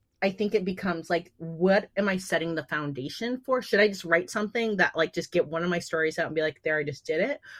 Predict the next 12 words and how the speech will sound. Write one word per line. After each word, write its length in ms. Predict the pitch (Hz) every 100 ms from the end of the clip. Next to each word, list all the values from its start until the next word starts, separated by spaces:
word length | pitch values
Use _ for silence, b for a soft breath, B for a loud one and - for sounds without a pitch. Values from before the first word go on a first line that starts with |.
| B
Or 100 | 196
am 80 | 208
I 80 | 196
trying 200 | 220 190
to 60 |
set 220 | 185 - 175
myself 380 | 175 170 160 156
up 120 | 156
intentionally 640 | 143 165 151 147 160 151
to 80 | 143
be 140 | 139 139
like, 200 | 135